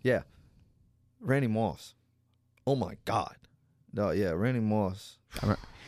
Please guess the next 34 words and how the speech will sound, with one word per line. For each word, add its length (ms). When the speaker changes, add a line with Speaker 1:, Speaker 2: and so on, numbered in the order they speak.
Speaker 2:
I 80
remember 220
play-, 240
Speaker 1:
Sick. 200
Speaker 2:
I 60
remember 220
playing, 300
I 60
remember 280
seeing 320
him, 160
uh, 220
whenever 340
I 80
was, 200
uh, 320
watching 360
football, 300
like, 100
first 220
getting 200
into 220
it, 100
he 120
was 120
with 80
the 60
Patriots. 420
Speaker 1:
Yeah, 140
yeah, 240
yeah. 100
And 140
he 100
was, 180